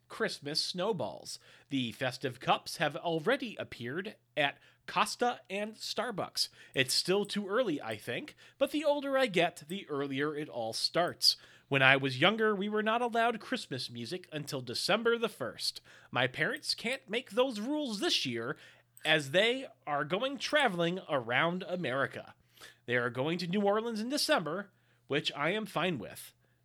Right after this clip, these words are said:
WrestleMania is in New Orleans three months after they visit.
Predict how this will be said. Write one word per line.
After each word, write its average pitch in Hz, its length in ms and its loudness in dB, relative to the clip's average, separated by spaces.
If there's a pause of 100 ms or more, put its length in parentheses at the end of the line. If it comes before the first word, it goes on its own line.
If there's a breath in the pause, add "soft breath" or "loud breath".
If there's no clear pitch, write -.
(160)
WrestleMania 185 680 0
is 113 160 -4
in 120 120 -4
New 120 100 -4
Orleans 147 340 -2
three 233 240 -8
months 214 420 -4
after 247 320 -2
they 117 140 -2
visit. 101 360 -10